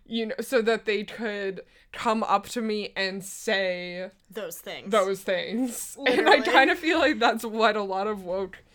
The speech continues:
Speaker 1: discourse does, is they're like, no one can just treat people that they find out, uh, it, at least in these hyper woke spaces, they can't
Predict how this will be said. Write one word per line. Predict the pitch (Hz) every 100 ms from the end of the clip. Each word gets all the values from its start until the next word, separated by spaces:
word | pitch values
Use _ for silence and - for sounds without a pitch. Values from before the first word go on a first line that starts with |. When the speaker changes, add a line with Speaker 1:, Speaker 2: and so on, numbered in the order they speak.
| _ _ _ _ -
Speaker 1:
discourse | 208 196 - 220 185 175 175 - - - _ -
does, | 208 196 175 180
is | 190
they're | 214 208
like, | 196 196 -
no | 240 247
one | 262 285
can | 285 302 254
just | 262 247 - _ _ _ _
treat | - - 214 220 240 - _ _ _ _ _ _
people | 240 220 220 214 208
that | 196 185 190 - _ _ _ _ _ _ _ _
they | 208 196
find | 196 196 190 -
out, | 180 180 180 -
uh, | 190 180 -
it, | 202 - _ 139 - -
at | 226
least | 254 285
in |
these | 262 240
hyper | - 196 196
woke | 180 180 175
spaces, | - 180 180 180
they | - 202
can't | - 247 233